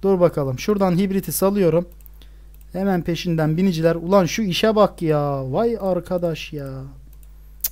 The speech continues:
Yani var ya, olacak iş var, olmayacak iş var. İşte hafife almayın arkadaşlar. Hiçbir zaman asla ve asla rakibinizi hafife almayın. Şuraya bak, yeti var ya, savaşın sonuna kadar gidecek bu noktada.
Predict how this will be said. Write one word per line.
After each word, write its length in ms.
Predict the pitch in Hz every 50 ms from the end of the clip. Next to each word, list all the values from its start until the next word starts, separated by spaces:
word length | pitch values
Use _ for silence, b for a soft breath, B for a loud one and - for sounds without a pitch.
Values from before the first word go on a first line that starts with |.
| - - - - - - - -
Yani 260 | - 175 196 196 170
var 160 | 170 202 220 202
ya, 100 | 160 135
olacak 520 | - 156 160 185 196 196 208 220 214 220 - -
iş 280 | 247 233 - - 220
var, 320 | 220 220 220 220 220 214 208
olmayacak 560 | 208 214 220 214 202 190 180 190 185 - 185
iş 180 | 175 - -
var. 320 | 151 127 - - - - - - - - - - - - - - - - - - - - - - - - - - - - - - - - - - - - - - - -
İşte 160 | - - 214
hafife 360 | 170 165 185 185 196 - -
almayın 340 | 220 226 220 214 196 180 175
arkadaşlar. 540 | 175 170 160 - 175 160 156 - - 156 147
Hiçbir 520 | 147 220 254 247 - - - 220 262 269
zaman 400 | 233 196 185 175 170 165 156 156 - -
asla 520 | 226 247 247 247 - 214 202 190 180 170
ve 60 | 185
asla 540 | 185 214 233 233 - - 196 175 175 175 175 b b b b b b b b 156
rakibinizi 600 | 214 247 240 - 233 208 185 185 175 160 143 156
hafife 420 | 143 180 254 262 208 214 202 - 247
almayın. 720 | 247 - 196 202 214 226 233 208 196 175 156 143 120 - b b b b b b
Şuraya 300 | - 214 233 277 269 247
bak, 140 | 190 160
yeti 240 | 180 226 220 - 269
var 120 | 302 294 247
ya, 100 | 202 180
savaşın 340 | - 240 247 247 - 269
sonuna 320 | 254 - 262 254 254 262 254
kadar 220 | 247 233 247 240
gidecek 420 | 220 226 214 208 202 220 214 - -
bu 100 | 180 160
noktada. 360 | 143 - - - 131 -